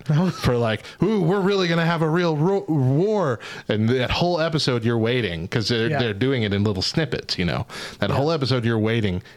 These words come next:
Speaker 2: if somebody from W C W is gonna come
Speaker 1: Yeah.
Speaker 2: out. And, you know, they didn't, and that's fine. But just the fact that they had the audacity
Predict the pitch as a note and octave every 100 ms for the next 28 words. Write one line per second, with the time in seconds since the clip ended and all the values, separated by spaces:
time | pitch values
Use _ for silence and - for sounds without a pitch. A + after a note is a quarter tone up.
0 | - - C3+ A#2 - B2+ A#2 A2+ G#2+ A2
1 | G#2 G#2 G#2+ - G#2+ G2+ G2+ F#2 F#2+ F2+
2 | - G2 F#2+ F#2+ F#2 - - - - -
3 | A#2+ C#3 B2 B2 C3 B2 B2 A#2+ A2+ G#2
4 | - G2 F2 F2+ - - A2 A2 G2 -
5 | A#2 C3 C#3+ - A2 A#2+ A#2 G2 A2 G#2
6 | A2 A2+ G2 F#2 E2+ F2+ F2+ - A#2 B2+
7 | C3